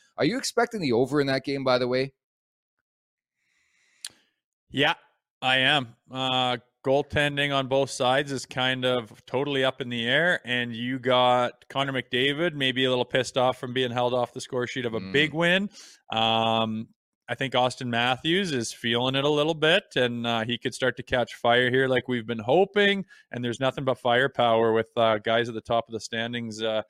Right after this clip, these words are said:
Speaker 2: points and goals wise. So why, why wouldn't you take the over? I wonder what it's set at. I would think six and a half, maybe.
Speaker 1: It
Speaker 2: Interesting
Speaker 1: might
Speaker 2: to
Speaker 1: be
Speaker 2: see, but
Speaker 1: seven.
Speaker 2: I'll check
Speaker 1: Yeah.
Speaker 2: points bet.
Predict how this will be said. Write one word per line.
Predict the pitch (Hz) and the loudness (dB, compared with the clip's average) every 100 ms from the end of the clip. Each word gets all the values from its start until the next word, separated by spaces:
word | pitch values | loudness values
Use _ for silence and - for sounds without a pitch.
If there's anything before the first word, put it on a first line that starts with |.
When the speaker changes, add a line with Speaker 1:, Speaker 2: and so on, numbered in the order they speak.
| - - - _ _ | -14 -20 -20 _ _
Speaker 2:
points | 165 170 170 - | 0 2 0 -4
and | 131 | 0
goals | 139 165 175 131 | 4 4 4 4
wise. | 131 123 113 | 4 4 2
So | - 123 117 | 0 2 2
why, | 110 123 120 | 2 0 0
why | 123 131 | 2 2
wouldn't | 139 135 131 | 2 0 -4
you | |
take | 123 135 127 | -4 -4 -2
the | 117 | -2
over? | 123 120 | 0 2
I | 113 | 0
wonder | 127 143 | 0 0
what | 135 | 0
it's | 120 - | -2 -4
set | 120 123 | -2 2
at. | 123 107 | 2 0
I | 110 120 | -2 -2
would | 120 - | -2 -4
think | 139 - _ _ | -6 -6 _ _
six | - 139 - - | -8 -8 -8 -8
and | 117 | -6
a | 107 | -4
half, | 107 107 107 120 175 220 233 - | -2 0 0 2 2 2 0 -2
maybe. | 208 220 220 180 | -6 -4 -2 -2
Speaker 1:
It | |
Speaker 2:
Interesting | 151 120 | -2 0
Speaker 1:
might | 127 135 | 0 0
Speaker 2:
to | |
Speaker 1:
be | 127 | -2
Speaker 2:
see, | 120 123 | 0 0
but | |
Speaker 1:
seven. | 104 113 | 2 2
Speaker 2:
I'll | 113 110 | 2 0
check | - 120 | 0 -2
Speaker 1:
Yeah. | - 90 | -2 -2
Speaker 2:
points | 78 - | -2 -4
bet. | 107 | -6